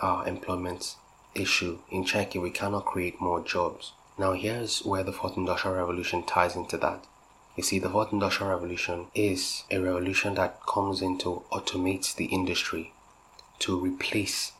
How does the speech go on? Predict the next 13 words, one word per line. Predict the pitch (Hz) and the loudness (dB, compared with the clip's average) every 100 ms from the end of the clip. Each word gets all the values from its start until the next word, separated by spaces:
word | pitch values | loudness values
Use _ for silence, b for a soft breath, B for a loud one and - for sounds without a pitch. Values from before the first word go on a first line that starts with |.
| - - | -18 -6
the | 95 | -2
human | 104 95 95 | 0 0 2
element, | 95 92 85 80 - - - | 2 2 0 -2 -4 -10 -6
if | 104 95 - - | -4 -4 -4 -2
I | |
would | 87 87 - | -2 -2 -4
describe | - - - 87 | -2 0 2 2
it, | 82 - - - - | 0 -10 -20 -8 0
completely, | 98 90 127 120 92 80 - - - | 2 4 2 2 -2 -6 -10 -20 -8
or | - 87 87 - | 0 2 2 0
at | - 101 | -2 -2
least | 110 - - - - - - | -4 -4 -8 -12 -20 -20 -10
mostly. | 92 95 104 - - - | 0 2 4 2 -2 -6